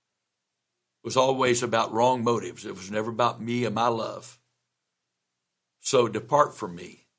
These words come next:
ye that work iniquity." And iniquity here in this context, the Bible to explain it itself is they did not do the will of the Father.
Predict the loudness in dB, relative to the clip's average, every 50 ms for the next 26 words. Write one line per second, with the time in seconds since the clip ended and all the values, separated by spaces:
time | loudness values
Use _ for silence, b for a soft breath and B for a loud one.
0 | _ _ _ _ _ _ _ _ _ -6 -2 -2 -2 -2 -4 -4 -2 -4 -4 -4
1 | -4 -10 -8 -8 -10 -12 -14 -20 _ _ -20 -20 _ -6 -4 -4 -2 0 -2 -2
2 | -2 -4 -4 -4 -4 -6 -4 -4 -4 -2 -2 -4 -4 -4 -4 -6 -4 -4 -6 -4
3 | -2 -2 -4 -4 -4 -10 -12 b b b b b b b b -18 -10 -4 0 0
4 | 0 0 -2 -6 -8 -8 -8 -10 -20 _ _ _ _ _ _ _ _ -14 -6 -2
5 | 0 0 0 0 -2 -4 -4 0 0 0 0 0 0 -2 0 0 -2 -4 -8 -12
6 | _ _ _ _ _ _ _ _ _ _ _ _ _ _ _ _ _ _ -6 -4
7 | -4 -4 -4 -2 0 2 2 2 0 0 2 2 2 2 0 -2 0 0 0 2
8 | 2 0 -2 0 2 4 4 4 4 2 0 0 -2 2 2 4 4 2 0 -2
9 | -6 -10 _ _ _ _ -16 -14 -10 -6 -4 -4 -4 -4 -6 -10 -14 -16